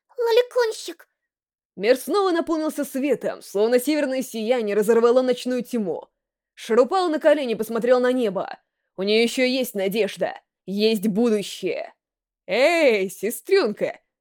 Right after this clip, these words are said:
Speaker 2: я не знаю, что происходит, но, по-моему, ты только что сильно оскорбила своего братика!» Старший брат, который математически и статистически был определён как извращенец, закрыл глаза и застонал. Оскорбление? Ни в коем случае.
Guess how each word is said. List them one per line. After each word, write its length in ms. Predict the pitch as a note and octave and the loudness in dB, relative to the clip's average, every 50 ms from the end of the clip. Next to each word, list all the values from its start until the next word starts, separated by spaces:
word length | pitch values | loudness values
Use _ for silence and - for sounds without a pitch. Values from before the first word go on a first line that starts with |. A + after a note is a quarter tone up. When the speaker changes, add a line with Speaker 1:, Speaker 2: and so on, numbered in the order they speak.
| _ _ - | _ _ -8
Speaker 2:
я 280 | F#3 E3 F3+ G3 G#3 | -4 -2 0 2 2
не 140 | A3 B3 C#4+ | 2 0 0
знаю, 340 | C4+ C4 D4+ F#4 G4 G4 F#4 | -2 0 0 2 2 2 0
что 220 | - - - F#4 | -2 -2 -4 -2
происходит, 580 | C#4 E4 E4 E4+ E4 - F#4+ F4+ A#3 E3+ - - | 0 0 0 0 0 0 0 0 0 0 -4 -6
но, 120 | D#3+ F3+ | -6 -4
по-моему, 440 | F#3 F#3 G3+ G#3+ A3+ C4+ D4 D4 D4 | 0 0 0 2 2 2 2 2 2
ты 120 | A3+ C4+ A#3+ | 0 0 2
только 280 | B3+ B3+ A#3+ G3 G#3+ | 2 2 2 2 -2
что 220 | G#3 - - C#4 C#4 | -6 -4 -4 -4 -4
сильно 300 | C#4 - D4+ C4 C4 B3+ | -2 0 -2 0 2 0
оскорбила 500 | B3 - - B3+ B3 A#3+ C4+ C#4+ C#4+ C4+ | -2 0 2 2 2 2 2 0 0 0
своего 240 | - C4+ C#4+ C#4+ | 0 0 0 0
братика!» 680 | D4 C4+ - C#4+ F#3+ - - F#3 - - - - - - _ _ _ _ _ _ _ _ _ _ _ _ _ _ _ _ | 0 2 2 2 2 2 -2 -8 -6 -6 -6 -6 -6 -14 _ _ _ _ _ _ _ _ _ _ _ _ _ _ _ _
Старший 440 | _ - - G3 G3+ G3+ G3+ C#4+ D4 | _ -6 0 2 2 2 2 0 0
брат, 200 | D#4+ A#4 A#4+ - | 0 0 0 0
который 240 | - F#4 F4+ F4 D#4+ | -2 -2 -2 -2 -2
математически 640 | E4 C#4 D#4 C#4 E4 E4 F4+ E4 D4 C4+ - C#4 | 0 -2 -2 -2 0 -2 -2 -2 -2 -4 -6 -6
и 40 | C4 | -8
статистически 840 | - - B3+ - C4+ C4 - - C#4+ G3+ G#3 F#3 - - - F3+ D#3 | -6 -6 -6 -6 -6 -8 -4 -6 -6 -6 -6 -10 -10 -8 -6 -6 -4
был 180 | F3+ F#3 A#3 B3 | 0 2 4 4
определён 440 | B3+ A#3 C#4 C#4+ B3 E4 E4+ E4 | 4 4 2 0 0 0 0 0
как 140 | C4+ C4 A#3+ | 0 0 0
извращенец, 800 | A#3 F#3+ G3+ G3+ A#3 G3+ - - D4+ B3 E3 A#2+ - - - _ _ _ _ _ - | 0 0 2 2 2 2 2 -2 -8 -8 -8 -10 -14 -20 -20 _ _ _ _ _ -14
закрыл 400 | F#3+ F3 G#3 G3+ G3+ A3+ A3+ A3 | -4 0 0 0 2 2 2 4
глаза 400 | G3+ G#3 G#3 G3+ F3+ F#3+ A3 A3+ | 4 4 4 4 4 4 4 4
и 40 | A3+ | 4
застонал. 680 | A#3 A3+ - - A3+ G#3+ G3+ F3+ D3+ - - - - _ _ _ _ _ _ _ _ | 2 -2 -2 -4 -4 -4 -4 -6 -8 -10 -12 -14 -20 _ _ _ _ _ _ _ _
Оскорбление? 920 | - E3+ F#3+ G3 - - G3 G3+ G3 G3+ A3 C#4 B3+ G#3 F3+ D#3 A2+ C#2+ A#1 - _ _ _ _ _ _ _ | -2 0 0 0 2 2 2 2 2 2 2 0 0 -2 -4 -8 -10 -10 -14 -18 _ _ _ _ _ _ _
Ни 240 | - F3 G#3 A#3+ C4+ | -12 -8 -6 -6 -6
в 80 | - - | -4 2
коем 240 | - C#4 C4+ C4 | 6 6 6 6
случае. 640 | - - - C4+ A#3 F#3+ - - - D3+ G#2 C#2+ - | 4 -4 -6 -6 -6 -6 -8 -10 -10 -10 -10 -10 -12